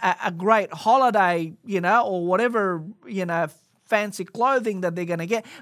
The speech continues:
but they invest in their work so they can care and provide for their family members, because the number one priority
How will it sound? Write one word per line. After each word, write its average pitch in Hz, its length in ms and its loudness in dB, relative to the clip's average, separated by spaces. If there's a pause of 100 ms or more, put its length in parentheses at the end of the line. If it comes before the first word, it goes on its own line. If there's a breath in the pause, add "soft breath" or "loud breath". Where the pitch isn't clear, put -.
but 190 240 0
they 214 180 0
invest 202 880 -2
in 202 240 -6
their 190 200 -2
work 202 540 0
so 202 180 -2
they 202 100 -2
can 185 280 -8
care 226 380 0
and 175 160 -2
provide 180 640 0
for 185 260 -6
their 180 200 -4
family 240 560 -4
members, 135 500 -8 (260 loud breath)
because 196 480 0
the 185 120 0
number 214 260 0
one 202 300 0
priority 180 840 0